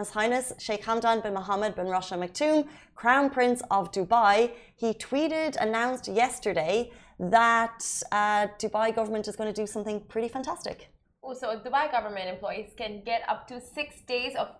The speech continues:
Speaker 2: paid leave to enable them to, enable them and their families to visit Expo twenty twenty.
Speaker 1: What a treat.
Speaker 2: Six days paid
Speaker 1: Paid
Speaker 2: leave.
Speaker 1: leave. Do you remember two thousand thirteen when they announced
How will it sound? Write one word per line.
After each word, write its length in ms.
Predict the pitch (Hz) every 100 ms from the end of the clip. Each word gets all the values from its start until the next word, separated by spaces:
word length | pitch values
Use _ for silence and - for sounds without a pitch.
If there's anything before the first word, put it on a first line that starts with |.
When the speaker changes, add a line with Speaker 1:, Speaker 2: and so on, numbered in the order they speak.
| _
Speaker 2:
paid 300 | 285 269 240
leave 280 | 240 247 262
to 120 | 240
enable 380 | - 214 214 220
them 240 | 208 214
to, 200 | 220 214 - - -
enable 400 | 247 262 269 262
them 140 | 240 247
and 80 | 226
their 140 | 220 214
families 280 | 202 214
to 80 | 226 202
visit 160 | 202 202 -
Expo 200 | - 190 185
twenty 240 | 190 180 -
twenty. 220 | 175 160 - - -
Speaker 1:
What 260 | 370 - -
a 60 |
treat. 440 | 262 - 330 302 - - - _ _ _ _ _ - -
Speaker 2:
Six 220 | 269 - 254
days 300 | 247 254 262 254
paid 200 | 226 247
Speaker 1:
Paid 220 | 269 302 247
Speaker 2:
leave. 360 | 269 330 349
Speaker 1:
leave. 80 | 381 - _ _ _ - - - - - -
Do 60 |
you 60 | 277
remember 560 | 277 294 247 214 262 330 -
two 120 | 254 240
thousand 260 | 233 226
thirteen 440 | 226 220 226 233 208
when 120 | 202
they 120 | 196
announced 520 | 190 190 208 214 -